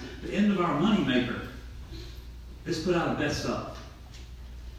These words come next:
So they released a best of the Beach Boys album in the same year that Pet Sounds came out. The best of album reached number eight.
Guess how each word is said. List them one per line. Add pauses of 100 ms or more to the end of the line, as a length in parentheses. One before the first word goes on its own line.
(140)
So
they
released
a
best
of
the
Beach
Boys
album (300)
in
the
same
year (120)
that
Pet
Sounds (100)
came
out. (280)
The
best
of
album
reached
number
eight.